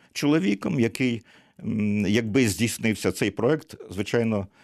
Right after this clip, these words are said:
е, йому б, е, треба було поставити пам'ятник у Вірменії. Наразі ми бачимо, що чоловік піддався тиску Росії, і, очевидно, звідти почався його бізнес,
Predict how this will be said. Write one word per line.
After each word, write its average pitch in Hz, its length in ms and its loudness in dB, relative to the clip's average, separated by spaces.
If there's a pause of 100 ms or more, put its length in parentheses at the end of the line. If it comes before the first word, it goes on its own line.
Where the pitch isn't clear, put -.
(300)
е, 92 300 2
йому 117 320 0
б, - 320 -10
е, 101 180 4
треба 107 340 0
було 98 240 0
поставити 98 540 -2
пам'ятник 82 560 -4
у 87 40 -8
Вірменії. 78 540 -6 (640)
Наразі 170 440 0
ми 131 140 0
бачимо, 143 440 -4
що - 240 -10 (1000)
чоловік 139 500 2
піддався 98 640 0 (100)
тиску 101 320 -2
Росії, 139 500 -4 (460)
і, 147 60 2
очевидно, 165 500 2
звідти 104 760 -2 (540)
почався 131 500 0
його 113 300 0
бізнес, 107 720 -4